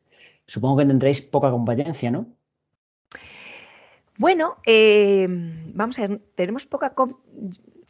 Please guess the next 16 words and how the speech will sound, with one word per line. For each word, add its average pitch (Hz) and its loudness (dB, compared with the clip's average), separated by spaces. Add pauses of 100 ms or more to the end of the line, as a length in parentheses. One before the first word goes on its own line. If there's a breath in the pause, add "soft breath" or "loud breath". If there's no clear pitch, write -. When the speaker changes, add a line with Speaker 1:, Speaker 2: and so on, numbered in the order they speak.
(520 soft breath)
Speaker 2:
yo 196 -6
creo 320 -6
que - -8
todos 175 -2
tenemos 147 -10
competencia. 156 -10
Lo 165 -4
que - -10
pasa - -4
que - -2
es 190 -4
distinto. 196 -2
Nosotros 190 -8
tenemos 254 -2
mucha 208 0
competencia 247 -2